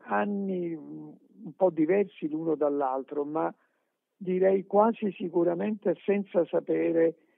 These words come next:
l'uso di questa frase. Ed è una frase, "Una volta il futuro era migliore", che nasconde anche un sottile significato filosofico e presenta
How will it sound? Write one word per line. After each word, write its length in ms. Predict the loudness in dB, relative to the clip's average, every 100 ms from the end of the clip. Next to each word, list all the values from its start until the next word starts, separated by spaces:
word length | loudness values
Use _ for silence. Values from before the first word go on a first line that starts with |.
| _ _
l'uso 520 | -4 -2 -2 0 2
di 140 | 2 0
questa 380 | -4 -4 -6 -6
frase. 640 | -4 -4 -4 -8 -10 -12 -12 -20 _ _ _ _ _
Ed 160 | 0 4
è 80 |
una 180 | 6 4
frase, 720 | 4 2 2 -4 0 2 2 0 _ _ _ _ -12
"Una 240 | -4 -2
volta 400 | 4 4 4 -4
il 100 | -4
futuro 480 | -6 -8 -4 0 0
era 180 | 0 -4
migliore", 640 | -6 -8 -6 -6 -6 -8 _ _ _ _ _ _ _ _
che 120 | -2 -2
nasconde 840 | 0 -2 -4 -2 -2 0 0 0 0
anche 380 | -4 -6 -6
un 480 | -6 -6 -10 -10 -12 -16
sottile 680 | -18 -12 -12 -8 -6 -4 -6
significato 840 | -8 -10 -10 -8 -6 -4 -2 -4
filosofico 800 | -4 -4 -2 -2 -6 -6 -4 -2
e 40 | -2
presenta 800 | -4 -6 -4 -4 -4 -2 -2